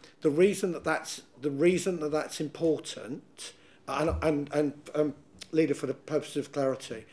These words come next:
um, I'm not professing to being a, uh, technical cybersecurity expert here, nor am I professing to go into any more detail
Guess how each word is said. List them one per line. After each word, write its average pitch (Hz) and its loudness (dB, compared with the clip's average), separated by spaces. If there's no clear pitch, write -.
um, 135 -2
I'm 143 0
not 143 0
professing 139 -8
to - -10
being 127 -2
a, 120 -10
uh, 117 -8
technical - -6
cybersecurity 123 -6
expert - -12
here, 110 -12
nor 170 4
am 151 2
I 143 0
professing 139 -4
to - -12
go 131 0
into 131 -6
any 135 -2
more 135 0
detail 135 0